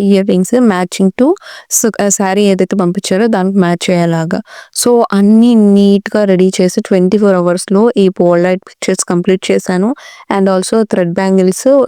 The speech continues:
both హ్యాండ్స్‌కి మొత్తం ఫుల్ సెట్. So ఒక హ్యాండ్‌కి ఒక సెట్, ఇంకో హ్యాండ్‌కి ఇంకో సెట్ అనమాట, టూ సెట్స్. And also ఫ్యాబ్రిక్ ఇయర్ రింగ్స్, ఇవి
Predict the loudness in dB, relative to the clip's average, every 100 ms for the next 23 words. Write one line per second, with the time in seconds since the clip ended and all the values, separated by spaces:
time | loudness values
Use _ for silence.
0 | 0 2 2 2 0 -2 -2 -4 -6 0
1 | 2 2 0 -2 -6 -4 -2 -2 -2 -4
2 | -4 -8 -8 -20 -20 -6 -2 0 0 0
3 | 0 0 -2 -6 -4 -2 0 0 0 0
4 | 0 -2 0 0 0 -2 -2 -2 -2 -2
5 | -2 2 2 2 -2 -4 -4 -6 -8 -14
6 | -6 -2 0 0 0 -2 0 -2 -2 -2
7 | -2 0 2 2 2 2 0 0 2 2